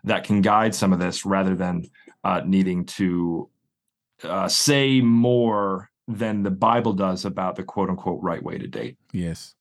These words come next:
Speaker 2: Yes. Uh, I love that, right? That there is a, there is a wisdom that's needed in navigating these things. And, uh, praise God, we have his word as a guide. We also have community to, to help in that regards. And my hope,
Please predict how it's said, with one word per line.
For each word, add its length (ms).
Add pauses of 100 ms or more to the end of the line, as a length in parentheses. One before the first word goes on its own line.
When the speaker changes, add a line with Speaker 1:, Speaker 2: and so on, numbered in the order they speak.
(200)
Speaker 2:
Yes. 340 (120)
Uh, 360
I 80
love 380
that, 180
right? 200
That 160
there 160
is 180
a, 240 (640)
there 120
is 140
a 80
wisdom 680
that's 280
needed 340
in 140
navigating 580
these 180
things. 460 (100)
And, 520 (380)
uh, 240
praise 320
God, 320
we 100
have 160
his 160
word 300
as 100
a 60
guide. 520
We 140
also 300
have 400
community 560
to, 340
to 180
help 240
in 100
that 180
regards. 640 (220)
And 220
my 200
hope, 400